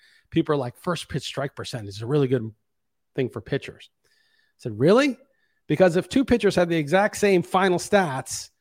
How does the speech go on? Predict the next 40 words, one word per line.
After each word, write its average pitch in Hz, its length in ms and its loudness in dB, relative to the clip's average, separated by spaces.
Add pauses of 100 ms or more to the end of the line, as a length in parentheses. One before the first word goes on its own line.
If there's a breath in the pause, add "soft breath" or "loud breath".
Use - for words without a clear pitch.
(380)
then 156 400 2
the 139 100 0
one 196 220 4
with 202 140 0
the 175 60 -2
better 170 220 2
first - 380 4
pitch 165 160 2
strike - 320 -2
percentage, 143 520 0 (720)
uh, 156 300 0
obviously, 180 680 2 (400)
uh, 160 200 2
had 180 160 2
a 175 40 6
worse 170 300 2
something 196 460 0
else 226 480 -2
because 165 260 2
they 185 100 0
ended 190 180 0
up 180 140 -2
in 180 60 0
the 170 60 0
same 170 260 0
place, 180 360 0
right? 151 180 -4
So 156 80 0
if 127 60 -2
they 127 140 -4
started 175 560 0
better, 165 440 4 (420 soft breath)
it's 160 140 -6
like 202 140 2
saying 202 260 0
two 233 220 0
N 226 80 4
F 208 120 0
L 208 140 4
teams 180 580 0